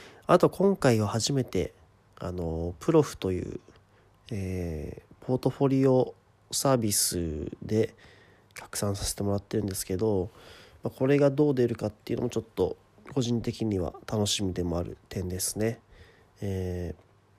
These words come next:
ー、これまではノートの方でがっつり書いたものをシェアさせてもらったんですが、えー、その全然雰囲気が変わっているので、それがどう受け取られるかなと。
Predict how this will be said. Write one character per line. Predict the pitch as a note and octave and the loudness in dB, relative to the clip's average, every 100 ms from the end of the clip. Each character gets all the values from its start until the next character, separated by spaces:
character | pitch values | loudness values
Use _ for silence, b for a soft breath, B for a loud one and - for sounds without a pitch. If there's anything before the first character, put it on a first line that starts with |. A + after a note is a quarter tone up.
| _ _ _ _ _ - _ - | _ _ _ _ _ -20 _ -8
ー、 | |
こ | - | 0
れ | C#3+ | 4
ま | D#3 | 6
で | |
は | B2+ | 6
ノ | B2 D3 | 6 6
ー | |
ト | A2+ | 4
の | F#2+ | 0
方 | - D#2 | -2 -8
で | - - _ - | -8 -12 _ -12
が | F#2+ | -10
っ | |
つ | - G#2+ | -4 -4
り | F#2+ | -4
書 | F#2+ | -6
い | F2+ | -6
た | |
も | E2+ F#2+ | -6 -2
の | A#2 | -2
を | |
シ | A2+ G#2+ | -2 -4
ェ | |
ア | G2+ | -6
さ | |
せ | - | -6
て | |
も | F#2+ | -6
ら | |
っ | F#2 | -6
た | G2+ | -8
ん | F#2+ | -8
で | |
す | F2+ - | -8 -6
が、 | C3 A#2 - b b b b b b _ _ _ _ _ | -4 -6 -10 b b b b b b _ _ _ _ _
え | - F#2+ | -8 -6
ー、 | F#2+ | -6
そ | - | -6
の | A#2+ - _ _ - _ - | -6 -8 _ _ -20 _ -14
全 | A2 B2+ | -6 -4
然 | C3 C3+ | -2 -2
雰 | B2+ C#3+ | 0 -2
囲 | |
気 | B2+ | -2
が | F#2+ | -4
変 | - G2 | -6 -8
わ | |
っ | - _ _ _ - | -8 _ _ _ -8
て | A2 | -4
い | G2+ | -2
る | A2 | -2
の | G2 F2 | -4 -4
で、 | F#2+ F2+ D#2+ | -2 -2 -4
そ | - | -6
れ | G#2+ | -6
が | A#2 | -4
ど | A2+ C3+ | -2 -2
う | |
受 | A2 - | -2 -6
け | |
取 | F#2+ | -6
ら | F#2+ | -4
れ | |
る | F2+ | -4
か | - | -8
な | E2 E2 | -8 -8
と。 | D#2+ - | -10 -14